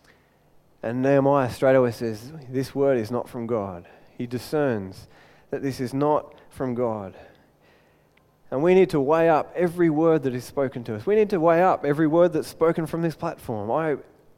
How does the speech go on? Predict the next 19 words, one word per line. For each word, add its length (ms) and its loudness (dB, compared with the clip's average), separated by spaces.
ask 420 0
you, 220 -8
please 440 -2
weigh 280 4
up 160 0
every 260 0
word 220 6
I 120 2
speak. 520 -6
And 120 -8
if 140 -10
you 120 -2
have 260 -6
an 80 -4
issue 300 2
with 120 -4
something 260 -4
I 80 -6
say 380 -8